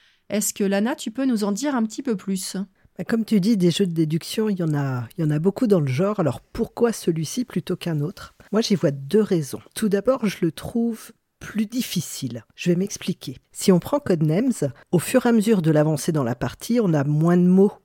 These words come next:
Speaker 2: à deviner restant sur la table. Des mots qui étaient visibles, qui pouvaient être des pièges, ont disparu et ça peut faciliter des connexions.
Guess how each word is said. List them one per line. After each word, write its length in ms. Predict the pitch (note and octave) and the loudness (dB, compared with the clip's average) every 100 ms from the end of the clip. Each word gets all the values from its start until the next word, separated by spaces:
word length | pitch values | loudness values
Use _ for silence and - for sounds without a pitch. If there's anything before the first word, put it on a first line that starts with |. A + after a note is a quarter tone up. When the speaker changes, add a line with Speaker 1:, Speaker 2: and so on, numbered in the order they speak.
| _ | _
Speaker 2:
à 100 | E3 | -4
deviner 640 | D3+ D3+ C3 D3 C#3+ A#3 - - | 0 0 2 2 2 0 -2 -6
restant 360 | D#3+ - F3 | -6 -4 -6
sur 200 | D#3 - | -6 -6
la 120 | C3+ | -6
table. 400 | - - A3 G3+ C#3 - - | -6 -6 -6 -6 -10 -12 -2
Des 140 | D#3 | 2
mots 120 | D#3+ | 2
qui 120 | D#3+ D#3 | 2 0
étaient 180 | - | 0
visibles, 500 | D3 C#3+ C#3+ F3+ F3 C#3 | -2 -4 -2 -2 -2 -4
qui 100 | - | -12
pouvaient 260 | - C#3 D3 | -12 -4 -4
être 120 | B2+ | -2
des 120 | C3+ | -6
pièges, 500 | - - F#3 G#3 G3 - | -4 0 2 2 0 -4
ont 100 | C3+ | -4
disparu 640 | A#2+ B2 - B2 B2+ A3+ | -6 -8 -8 -4 0 2
et 60 | A3 | 0
ça 160 | - C#3 | -2 -6
peut 140 | D3+ | -6
faciliter 640 | - D#3 - E3+ D3 - G#3 | -4 -6 -4 -4 -4 -2 -2
des 100 | F#3+ | -2
connexions. 540 | - D3 C#3 - - | -6 -8 -8 -10 -14